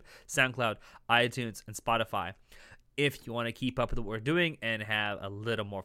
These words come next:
fun, you can join us on Discord, Facebook, Twitter, and our website. Shoot us an email if you have any questions or if you have ideas for topics you would like for us to talk about in the future. Links to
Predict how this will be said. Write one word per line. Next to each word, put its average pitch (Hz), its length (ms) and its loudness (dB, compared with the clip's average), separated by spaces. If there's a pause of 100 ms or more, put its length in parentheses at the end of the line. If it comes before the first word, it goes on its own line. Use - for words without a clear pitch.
fun, 113 320 2
you 107 100 -6
can 110 220 -2
join 117 300 -2
us 110 240 -4
on 110 340 0
Discord, 123 500 0
Facebook, 131 560 2
Twitter, 151 440 2
and 131 240 0
our 113 160 0
website. 107 580 -2 (300)
Shoot 208 160 -6
us 220 120 2
an 190 60 -8
email 254 320 2
if - 140 0
you 127 100 -2
have 131 220 4
any 127 180 -4
questions 139 640 -2
or 160 320 6
if 113 180 -6
you 127 140 -4
have 151 220 2
ideas 127 420 -4
for 139 140 -6
topics 123 500 0 (140)
you 127 160 -2
would 156 180 -4
like 139 240 2
for - 80 -6
us 123 140 -6
to - 20 -20
talk 123 240 -2
about 120 260 -2
in 117 180 -8
the 113 60 -10
future. 104 480 -8 (360)
Links 139 180 -4
to - 120 -16